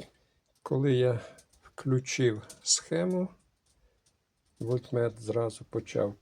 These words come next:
пищати. З чим це зв'язано, зараз поясню. Замість вольтметра поставив розрядник. І цей іскровий розряд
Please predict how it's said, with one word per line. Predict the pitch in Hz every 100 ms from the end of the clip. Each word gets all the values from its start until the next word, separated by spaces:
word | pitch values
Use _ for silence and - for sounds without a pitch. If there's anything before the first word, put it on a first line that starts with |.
| -
пищати. | 113 - - - 55 - - 156 170 - _ _ _ _ _ _ _
З | -
чим | - 131 113
це | - 110
зв'язано, | 113 113 110 107 110
зараз | 107 107 104 -
поясню. | - 101 107 101 - 135 156 143 -
Замість | 107 117 113 113 - -
вольтметра | - - - 123 110 - 101
поставив | - 113 - 104 104 95 98
розрядник. | 98 98 95 98 98 95 123 180 - _ _ _ _ - _ _ _ _ _ _
І | 135
цей | 127 - 139 127 113 -
іскровий | 120 - - 123 123 120
розряд | 127 127 165 170 202 -